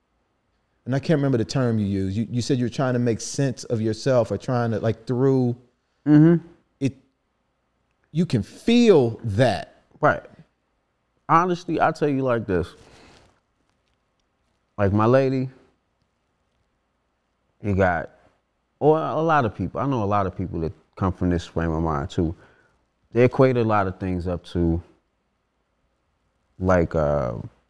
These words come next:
Speaker 2: like, schooling,
Speaker 1: Mm.
Speaker 2: degrees, what have you. What I come to realize is that everything, that's one way of, of, um, lining up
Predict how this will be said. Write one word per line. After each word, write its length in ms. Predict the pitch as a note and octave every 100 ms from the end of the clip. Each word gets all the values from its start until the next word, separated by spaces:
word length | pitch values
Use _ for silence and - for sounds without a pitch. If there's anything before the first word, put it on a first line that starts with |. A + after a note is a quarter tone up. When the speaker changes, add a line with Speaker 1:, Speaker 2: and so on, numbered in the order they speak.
| _ _
Speaker 2:
like, 180 | D#2 D2+
schooling, 720 | - - G#2 G2 F#2+ F2+ F2 - _ _ -
Speaker 1:
Mm. 420 | B2 A#2+ A2 G#2 G2+
Speaker 2:
degrees, 880 | D#2+ F2+ F#2 F2+ F2+ E2+ - - - _ _ _ _
what 140 | E2+
have 260 | F2 E2 D2+
you. 160 | - F2 _ _ _ _ _ _ _ _ _ _ _ _ _ _ _ _ _
What 180 | F#2+ G2+
I 100 | G#2+
come 280 | - C3+ C#3+
to 60 |
realize 800 | A#2+ B2 A2+ F2 E2 E2 E2 - - - _ _ _ _ _ _ _ _ _ -
is 160 | G2+ F#2
that 280 | G2 F#2 - _
everything, 840 | - A#2+ B2+ - A2 G2+ G2 F2+ - - _ _ _ _ _ _ _ _ _ _ _ _ _ _ _
that's 280 | - C#3+ -
one 340 | A#2 B2 C3+
way 280 | A#2 G2 F2
of, 160 | D#2 D#2+ -
of, 300 | - D2+ E2+
um, 340 | E2+ D#2+ C2+ -
lining 440 | E2+ F2 E2+ E2 E2
up 260 | E2 -